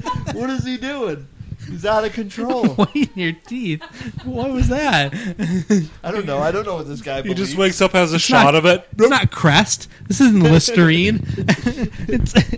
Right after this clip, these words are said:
Speaker 2: it's animal semen.
Speaker 1: It's cum crest.
Speaker 2: <laughs>
Speaker 3: See,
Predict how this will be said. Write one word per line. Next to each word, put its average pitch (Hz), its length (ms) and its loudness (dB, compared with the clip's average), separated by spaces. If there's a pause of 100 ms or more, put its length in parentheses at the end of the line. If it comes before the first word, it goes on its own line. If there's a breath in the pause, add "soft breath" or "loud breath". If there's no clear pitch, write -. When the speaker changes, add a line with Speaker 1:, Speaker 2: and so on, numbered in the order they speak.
Speaker 2:
it's 175 140 -6
animal 262 360 -2
semen. 139 260 -2
Speaker 1:
It's 123 120 -6
cum 254 300 -6
crest. 170 500 -8 (120)
Speaker 2:
<laughs> - 1900 -10
Speaker 3:
See, 185 300 -6